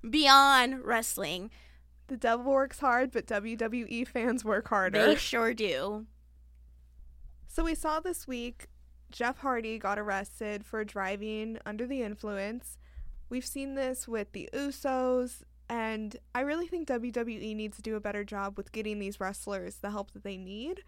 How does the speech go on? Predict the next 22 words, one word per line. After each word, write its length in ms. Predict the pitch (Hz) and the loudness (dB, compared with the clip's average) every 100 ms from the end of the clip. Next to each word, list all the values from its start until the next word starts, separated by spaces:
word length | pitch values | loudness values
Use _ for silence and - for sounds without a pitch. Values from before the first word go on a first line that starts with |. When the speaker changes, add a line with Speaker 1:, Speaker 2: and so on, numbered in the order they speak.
| - - - - - | -20 -20 -20 -20 -10
Speaker 2:
And, 500 | 233 233 208 196 - - - - - - - - - - - - - - - | -6 -4 -4 -8 -12 -20 -20 -20 -20 -20 -20 -20 -20 -20 -20 -20 -20 -20 -8
you 100 | 262 | -2
know, 160 | 294 302 | 0 2
like, 200 | 277 - | 0 0
this 120 | 285 - | -2 -2
shouldn't 240 | 277 262 | -6 -2
be 120 | 269 | 2
a 80 | 247 | 2
reoccurring 840 | 208 220 208 - 208 190 185 180 - - - 208 | 2 0 0 -4 -6 -6 -8 -12 -16 -20 -18 -14
experience. 960 | - - 190 120 - - - - - - - - - - - 190 | -10 -8 -10 -12 -16 -20 -20 -20 -20 -20 -20 -20 -20 -20 -20 -20
Speaker 1:
Y-, 80 | - - | -20 -12
yeah, 340 | 226 214 139 | -2 2 2
so 180 | 202 269 | 2 -2
this 300 | 240 370 - | 2 0 2
was 200 | 440 415 | 0 0
his 220 | 330 311 | 0 0
second 680 | - - 262 285 320 311 233 | 0 0 0 0 -2 -4 -8
D 180 | 269 285 | 0 2
W 440 | 285 262 247 233 | 2 0 -2 0
I 260 | 185 214 220 | 4 4 4
arrest, 640 | 226 208 202 214 - - - | 2 4 4 2 -6 -12 -6
and 720 | 202 202 202 202 202 202 | -2 0 0 0 -2 -6